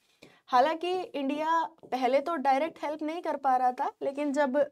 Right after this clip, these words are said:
बंग बंधु शेख मुजीबुर रहमान खुद प्रधानमंत्री इंदिरा गांधी से, अ, इंदिरा गांधी जी से मिलने आए, तो इंदिरा गांधी जी ने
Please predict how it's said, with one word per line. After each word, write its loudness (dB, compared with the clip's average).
बंग 0
बंधु -2
शेख -2
मुजीबुर -2
रहमान -2
खुद -2
प्रधानमंत्री 0
इंदिरा -2
गांधी 0
से, -6
अ, -4
इंदिरा 0
गांधी -2
जी -6
से -6
मिलने -2
आए, -2
तो 8
इंदिरा 4
गांधी 0
जी -2
ने -2